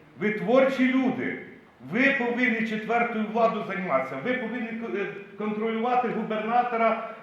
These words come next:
е, голову обласної ради і всіх інших чиновників. В першу чергу це ви.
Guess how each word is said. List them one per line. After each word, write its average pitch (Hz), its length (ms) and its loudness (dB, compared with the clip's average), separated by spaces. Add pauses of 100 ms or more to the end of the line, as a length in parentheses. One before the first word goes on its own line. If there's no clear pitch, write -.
е, 185 100 2 (140)
голову 226 300 4
обласної 226 560 2
ради 240 500 8 (220)
і 220 60 -2
всіх 254 340 0
інших 226 360 0
чиновників. 170 580 -2 (680)
В - 40 -4
першу 254 360 10 (160)
чергу 247 320 2
це 240 240 2
ви. 254 280 2